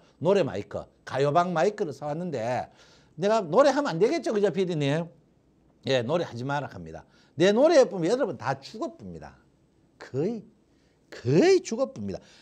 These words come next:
비티에스 절에 가라입니다. 비티에스 절에 가라. 또 임영웅 씨도 내보다 한 수 아래입니다.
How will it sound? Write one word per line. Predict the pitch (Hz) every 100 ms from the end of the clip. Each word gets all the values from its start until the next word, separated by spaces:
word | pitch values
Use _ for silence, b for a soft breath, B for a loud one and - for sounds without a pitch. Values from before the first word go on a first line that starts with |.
| b -
비티에스 | 202 - 359 392 381 160
절에 | 165 202
가라입니다. | 165 262 262 127 95
비티에스 | 139 160 196 160
절에 | - 143 160
가라. | 147 185 135 85 b b b
또 | 202
임영웅 | 190 185 196 220 285 302
씨도 | - 202 151 175 185 170
내보다 | 113 123 165
한 | 160 214
수 | 202 143
아래입니다. | 190 151 90 - -